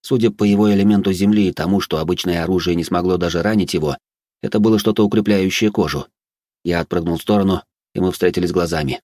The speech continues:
"Есть у меня к тебе одно дело", —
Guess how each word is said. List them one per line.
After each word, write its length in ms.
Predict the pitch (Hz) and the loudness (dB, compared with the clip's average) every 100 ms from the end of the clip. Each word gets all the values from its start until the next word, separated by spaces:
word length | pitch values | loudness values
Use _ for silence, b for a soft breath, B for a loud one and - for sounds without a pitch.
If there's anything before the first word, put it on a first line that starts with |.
| _ _ _ _ _ _ 78 | _ _ _ _ _ _ -2
"Есть 340 | 92 120 104 | 0 0 2
у 80 | 123 | 2
меня 240 | 123 123 | 4 2
к 60 | 110 | 2
тебе 240 | 123 120 | 2 4
одно 220 | 117 123 | 4 2
дело", — 360 | 120 143 90 71 | 2 2 0 -2